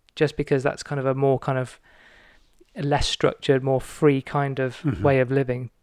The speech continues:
Speaker 1: doesn't mean there aren't any problems. Doesn't mean there isn't, there isn't upset and, and jealousy
Speaker 2: Mm-hmm.
Speaker 1: and confusion and, do you know what I mean?
Speaker 2: Yeah.
Speaker 1: So we all experience the same stuff, just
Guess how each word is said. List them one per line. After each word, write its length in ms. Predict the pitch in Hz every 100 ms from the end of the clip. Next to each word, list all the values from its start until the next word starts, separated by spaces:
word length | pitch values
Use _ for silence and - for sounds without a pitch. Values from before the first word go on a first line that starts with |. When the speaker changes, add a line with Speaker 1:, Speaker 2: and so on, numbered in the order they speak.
| _ _ _
Speaker 1:
doesn't 260 | - 143 143
mean 140 | 139
there 120 | 135 131
aren't 320 | 135 131 170 _
any 160 | 143 127
problems. 640 | - 143 - 151 131 - - - _ -
Doesn't 220 | 139 135
mean 140 | 131
there 140 | 131 131
isn't, 320 | 131 135 - _
there 180 | 165 139
isn't 320 | 131 139 143 _ _ - - - - - - -
upset 580 | 151 - - 131 - _ _
and, 400 | 160 135 127 123 - _ _
and 100 | 131
jealousy 800 | 120 131 127 - 143 127 123 135
Speaker 2:
Mm-hmm. 140 | 165 123
Speaker 1:
and 380 | 127 120 - -
confusion 880 | 131 - 139 123 120 123 123 123 - -
and, 320 | 127 131 123 - -
do 100 | 156
you 40 |
know 40 | 160
what 60 |
I 60 | 170
mean? 200 | 123 117 - _
Speaker 2:
Yeah. 200 | 139 98 _ _ _ _ _ _ _ _
Speaker 1:
So 160 | -
we 80 | 160
all 100 | 185
experience 400 | 180 - 151 139
the 60 | -
same 240 | - 139
stuff, 380 | 127 - 127 -
just 440 | - 139 - -